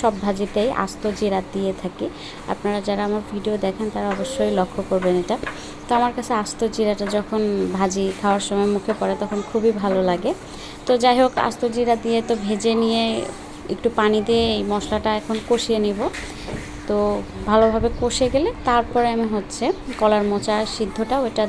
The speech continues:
দিয়ে, দিয়ে রান্না করবো এটাকে। তো পানি দিয়ে নিয়েছি, এখন কষেও গেছে মোটামুটি। একটা সুন্দর একটা ফ্লেভার আসছিল চিংড়ি মাছের। চিংড়ি মাছ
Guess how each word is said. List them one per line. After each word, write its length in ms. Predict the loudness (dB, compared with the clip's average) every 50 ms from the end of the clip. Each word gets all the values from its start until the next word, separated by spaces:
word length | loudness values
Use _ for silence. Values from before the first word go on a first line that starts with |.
| 0
দিয়ে, 160 | 0 2 2 0 0 -6 -12 -12 -8 -4
দিয়ে 160 | 0 2 2 4
রান্না 300 | 4 4 4 4 2 0 0
করবো 180 | -2 -4 -4 -6
এটাকে। 280 | -8 -10 -10 -10 -10 -10 -10 -12 -12 -14 -14 -14 -12 -12 -14 -10 -6 -6
তো 40 | -4 0
পানি 240 | 0 2 2 2 0 0 0 0
দিয়ে 140 | 0 0 0
নিয়েছি, 400 | 0 0 -2 -2 -4 -4 -2 0 0 0 0
এখন 240 | 0 -2 -2 0 0 0 0 -2 -4 -8 -12 -10 -10 -10 -10 -12 -4 0
কষেও 280 | 0 0 2 2 0 2
গেছে 360 | 2 2 0 0 -2 -2 -4 -2 -4 -4 -6 -12 -14 -14 -16 -16 -16 -16 -16 -16 -16 -12 -8 -6
মোটামুটি। 580 | -4 -2 -2 0 0 0 -2 -2 -2 -2 -2 -2 -2 -4 -6 -14 -14 -14 -14 -12 -8 -6 -6
একটা 160 | -4 -2 -4 -4 -4 -2
সুন্দর 360 | -2 0 2 4 4 6 6 4 4 2
একটা 160 | 0 -2 -4 -2 0
ফ্লেভার 320 | 0 2 2 4 2 2
আসছিল 360 | 2 0 -2 -2 -4 -2 -2 -2 -2 -2 -2
চিংড়ি 280 | -2 0 0 0 0 0
মাছের। 300 | 0 -2 -2 -4 -6 -6 -4
চিংড়ি 300 | -2 -2 0 0 0 0
মাছ 240 | 0 0 0 -2 -2